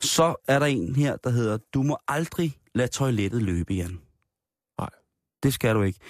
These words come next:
Speaker 2: Det er ikke, det, det er spild.
Speaker 1: Og nu kommer der der, hvor alle folk lytter efter, fordi lige om lidt, så kommer der penge ind i det her. Hvis dit toilet løber,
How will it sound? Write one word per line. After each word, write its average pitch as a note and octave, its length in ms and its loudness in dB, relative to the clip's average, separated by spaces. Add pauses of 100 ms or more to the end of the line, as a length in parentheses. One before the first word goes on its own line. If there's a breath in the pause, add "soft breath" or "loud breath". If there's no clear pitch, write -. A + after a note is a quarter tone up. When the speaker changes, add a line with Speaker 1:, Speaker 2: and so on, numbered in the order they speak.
(260 loud breath)
Speaker 2:
Det B2+ 200 0
er G2 320 -2
ikke, - 140 -10 (160)
det, A2 280 -2
det G#2+ 60 -2
er G#2 40 0
spild. - 240 -6 (300)
Speaker 1:
Og G#2+ 100 2
nu C3+ 80 4
kommer B2+ 260 0
der A#2 60 0
der, A2+ 160 0
hvor G#2 120 -2
alle A#2+ 160 0
folk G2 200 -4
lytter F2+ 220 0
efter, F2 160 -4
fordi G2 200 -2
lige G#2+ 140 0
om B2 60 2
lidt, A#2 100 0
så - 80 -4
kommer A2 220 0
der G2 60 -4
penge A2+ 280 0
ind F#2+ 100 -2
i - 40 -4
det F#2+ 120 -6
her. F#2+ 100 -4 (920 loud breath)
Hvis F3+ 260 2
dit F#3+ 140 -6
toilet A#2 420 0
løber, G#2+ 260 0